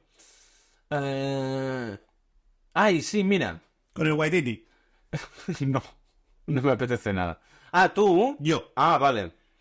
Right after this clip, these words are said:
Speaker 2: Con el Waititi, en el escenario guay de los Avengers de la pantalla troncha.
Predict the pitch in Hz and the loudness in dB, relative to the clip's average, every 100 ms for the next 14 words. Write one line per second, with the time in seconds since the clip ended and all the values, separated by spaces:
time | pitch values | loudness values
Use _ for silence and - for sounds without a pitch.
0 | _ _ _ _ - 151 156 151 147 208 | _ _ _ _ -6 -2 0 -2 -2 -2
1 | 233 247 - - 160 147 143 139 139 147 | 0 -2 -4 -6 -4 -2 -2 -4 -4 -4
2 | 170 165 170 165 147 151 147 151 139 131 | -2 -2 0 0 0 0 0 -2 -2 -2
3 | 131 127 143 135 151 165 233 | -4 -2 -2 -2 -4 0 -2